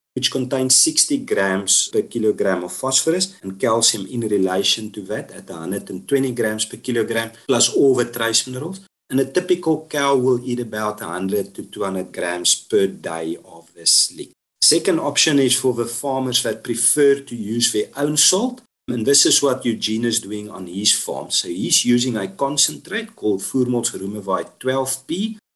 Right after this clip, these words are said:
and he mixes this concentrate in equal parts with coarse salt to give a lick, a home mixed lick that has exactly the same specifications as the Rumavite six P.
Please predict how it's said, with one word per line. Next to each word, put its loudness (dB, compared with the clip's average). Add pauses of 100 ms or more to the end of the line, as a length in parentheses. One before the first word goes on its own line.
and 0
he 4
mixes 4
this 4
concentrate -2
in -8
equal 2
parts -2
with -6
coarse 2
salt 2 (320)
to 0
give 2 (140)
a 2
lick, 0
a 0
home 2
mixed 0
lick -2
that -2
has 2
exactly -2
the 0
same 0
specifications -2 (100)
as -2
the -4
Rumavite -4
six 0
P. -16